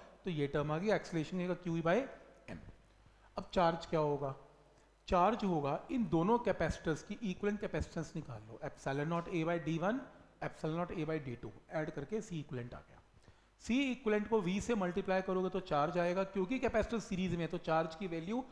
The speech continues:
will remain same। तो चार्ज की जगह क्या आएगा? C equivalent into V,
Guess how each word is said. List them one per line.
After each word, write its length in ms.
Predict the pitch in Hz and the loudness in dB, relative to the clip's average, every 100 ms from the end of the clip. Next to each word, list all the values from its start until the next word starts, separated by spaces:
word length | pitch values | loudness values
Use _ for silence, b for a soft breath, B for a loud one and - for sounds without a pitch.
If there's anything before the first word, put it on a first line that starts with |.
| B - | B -2
will 140 | 156 | 0
remain 300 | 156 170 277 320 - - - | 2 2 0 -2 -14 -20 -20
same। 280 | - - - - - _ b b b - | -12 -12 -12 -20 -20 _ b b b -4
तो 380 | 170 156 - - | -4 -4 -8 0
चार्ज 280 | 160 156 156 | 2 2 0
की 100 | 170 | -2
जगह 180 | 170 | -2
क्या 180 | 170 170 | -2 -2
आएगा? 300 | 160 160 175 170 - | -2 -2 -4 -6 -14
C 140 | - | -10
equivalent 480 | 202 156 - 156 160 | -6 -4 -4 -4 -4
into 280 | 156 165 | -6 -6
V, 80 | 160 | -8